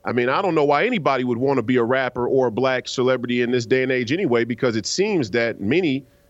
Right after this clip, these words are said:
everyday black people are hell-bent on targeting successful black people to steal from them or, or kill them.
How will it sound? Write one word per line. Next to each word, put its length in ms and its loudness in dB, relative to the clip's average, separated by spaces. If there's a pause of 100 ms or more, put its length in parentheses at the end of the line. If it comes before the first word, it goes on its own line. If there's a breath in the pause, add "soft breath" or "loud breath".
(440 soft breath)
everyday 380 0
black 320 -2
people 240 0
are 100 2
hell-bent 580 0
on 140 0
targeting 480 -2
successful 540 -2
black 280 -2
people 440 -4 (320 soft breath)
to 100 -2
steal 320 0
from 200 -2
them 200 0
or, 160 0
or 200 0
kill 340 -2
them. 260 -6